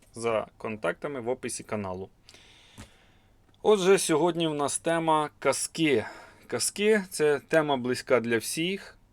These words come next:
тому що або хтось сам читав, або хтось читав дітям, або йому в дитинстві читали казки. Почнемо ми з такого раритетного видання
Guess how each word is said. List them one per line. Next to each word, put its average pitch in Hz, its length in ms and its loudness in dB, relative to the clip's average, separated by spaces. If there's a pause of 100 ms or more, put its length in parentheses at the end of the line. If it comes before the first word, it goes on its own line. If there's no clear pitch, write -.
(120)
тому 135 260 -4
що 117 460 -2
або 123 260 2
хтось 117 280 -2
сам 175 320 0
читав, 165 480 0
або 120 240 -6
хтось 113 240 -6
читав 107 400 -4
дітям, 160 480 -6 (140)
або 127 260 2
йому 143 280 -2
в 143 60 -6
дитинстві 120 520 -6
читали 110 400 0
казки. - 460 -8 (880)
Почнемо 196 420 -2
ми 180 100 -2
з - 60 -10
такого 165 380 2
раритетного 139 800 0
видання 113 600 -2